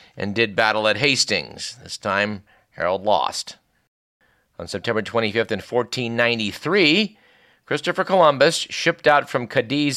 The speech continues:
Spain, on his second voyage to the Americas. This time, he was in command of at least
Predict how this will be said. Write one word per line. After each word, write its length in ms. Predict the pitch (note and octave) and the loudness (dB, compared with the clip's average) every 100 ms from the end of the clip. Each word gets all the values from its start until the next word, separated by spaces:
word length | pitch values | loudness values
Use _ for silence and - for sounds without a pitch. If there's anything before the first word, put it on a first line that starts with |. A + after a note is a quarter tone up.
| - | -4
Spain, 400 | - C#3 C#3 D3+ | 0 4 4 4
on 180 | A#2 B2+ | 2 2
his 160 | C#3+ | 0
second 640 | - - F#3 G3+ B2+ F2+ - _ | 0 2 2 2 0 -2 -20 _
voyage 440 | F2+ F#2+ G#2 G2 E2+ | -8 0 0 0 -4
to 60 | |
the 80 | G2+ | -4
Americas. 720 | F#2+ F#2+ E2 D2 A1+ G#1 - _ _ - | -2 0 0 -2 -8 -10 -14 _ _ -6
This 220 | B2 F#3+ | 0 0
time, 460 | - C3+ A#2 D3+ D#3+ _ _ _ | 2 4 4 2 -2 _ _ _
he 120 | - G2+ | -12 -8
was 160 | G#2+ | -6
in 100 | A2+ | -6
command 460 | G#2+ B2 B2+ B2+ A#2+ | -4 2 4 4 4
of 80 | A#2 | 4
at 140 | A#2+ | 2
least 480 | C#3 D#3 G2 - | 2 2 2 -4